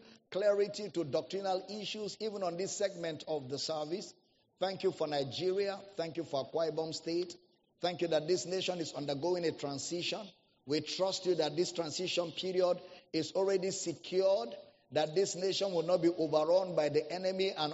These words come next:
all of his plots. We speak peace over Nigeria, and we decree that your purpose for this nation finds expression.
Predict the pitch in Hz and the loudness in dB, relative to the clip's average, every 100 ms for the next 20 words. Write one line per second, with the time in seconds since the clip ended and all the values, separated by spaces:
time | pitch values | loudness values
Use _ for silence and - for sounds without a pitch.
0 | 165 175 170 143 143 - 170 190 202 - | 0 2 2 2 -2 -4 -2 0 -2 -6
1 | - _ _ - 151 147 185 185 - 202 | -12 _ _ -4 -2 0 2 2 0 -4
2 | 185 - 160 175 160 143 127 156 175 190 | -2 0 2 2 2 -2 0 0 2 0
3 | 190 - - _ _ 143 147 185 180 165 | -2 -10 -20 _ _ -4 4 4 6 2
4 | 165 202 202 170 147 156 - 185 190 180 | 2 2 4 0 0 0 2 0 0 0
5 | 160 170 165 175 175 165 147 170 165 151 | 0 -2 -2 2 2 0 -2 -4 -4 -4
6 | 147 - 151 123 | -4 0 0 0